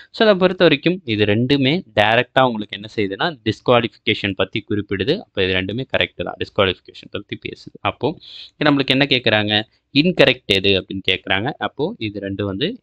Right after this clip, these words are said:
இன்கரெக்ட். So, அப்போ ஒன் and டூ only, ரைட்டா? So, அதுவும் நம்மளுக்கு தெரியும். டென்த் ஷெட்யூல், பத்தாவது அட்டவணையில ஐம்பத்தி ரெண்டாவது அரசியலமைப்பு சட்ட திருத்தம் எது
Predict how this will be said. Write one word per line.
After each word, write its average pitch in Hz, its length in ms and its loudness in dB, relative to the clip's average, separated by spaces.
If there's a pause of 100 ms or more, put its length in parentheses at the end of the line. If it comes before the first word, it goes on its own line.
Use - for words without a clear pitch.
இன்கரெக்ட். 107 440 -4
So, - 220 -4
அப்போ 170 280 -6
ஒன் 104 240 -2
and 101 200 -2
டூ 185 220 -4 (260)
only, 104 340 -12 (160)
ரைட்டா? 117 260 -10 (340)
So, 254 180 0
அதுவும் 220 300 -4
நம்மளுக்கு 156 360 -2
தெரியும். 151 240 -2 (3750)
டென்த் 113 320 0
ஷெட்யூல், 110 320 0 (120)
பத்தாவது 110 440 4
அட்டவணையில 101 480 2 (2250)
ஐம்பத்தி 107 420 0
ரெண்டாவது 101 360 6
அரசியலமைப்பு 98 500 -2
சட்ட 95 240 0
திருத்தம் 95 380 -2
எது 101 100 -2